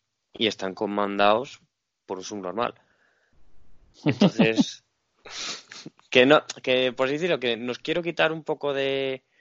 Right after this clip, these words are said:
Speaker 1: de mérito un poco por, por relajar, por relajarnos ánimos. Pero que no hemos hecho un año digno de entrar a playoff. O sea, no hemos hecho un año digno de
Speaker 2: No,
Speaker 1: decir,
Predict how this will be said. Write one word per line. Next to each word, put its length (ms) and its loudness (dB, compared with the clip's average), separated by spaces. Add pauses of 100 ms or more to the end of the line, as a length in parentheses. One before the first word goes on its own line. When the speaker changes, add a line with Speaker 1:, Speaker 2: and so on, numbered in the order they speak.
(600)
Speaker 1:
de 120 2
mérito 320 4
un 80 -8
poco 260 0
por, 320 -4
por 220 -4
relajar, 960 0 (500)
por 140 -8
relajarnos 640 -6
ánimos. 560 -8 (760)
Pero 200 -14
que 520 -12 (180)
no 380 -2
hemos 320 -4
hecho 300 -6
un 180 -4
año 380 -2
digno 420 -6
de 120 -2
entrar 420 -6
a 100 -6
playoff. 480 -4
O 60 -20
sea, 140 -6
no 80 -2
hemos 140 -2
hecho 180 -8
un 100 -4
año 160 -2
digno 280 0
de 100 0
Speaker 2:
No, 120 2
Speaker 1:
decir, 200 0